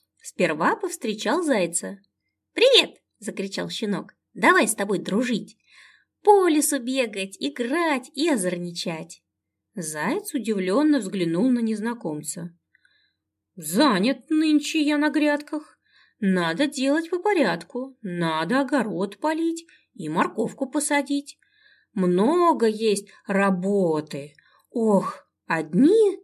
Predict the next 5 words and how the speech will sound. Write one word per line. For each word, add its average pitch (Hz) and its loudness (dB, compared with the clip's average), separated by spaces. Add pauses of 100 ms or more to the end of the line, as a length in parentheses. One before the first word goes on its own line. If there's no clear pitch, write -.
(100)
заботы! 208 0 (680)
Приходи 359 -2
к - -14
нам 156 -4
вечером, 160 -4